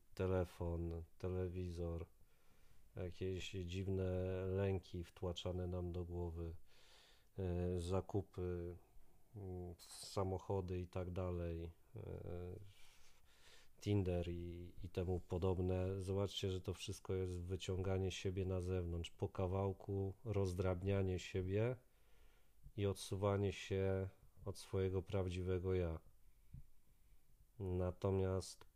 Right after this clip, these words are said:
poprzez aku jesteśmy w stanie zatrzymać się.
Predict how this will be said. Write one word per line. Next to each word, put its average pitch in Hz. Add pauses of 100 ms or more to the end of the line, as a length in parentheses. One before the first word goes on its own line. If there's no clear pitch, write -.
poprzez - (260)
aku 110 (360)
jesteśmy 98
w -
stanie 98 (1040)
zatrzymać 95
się. -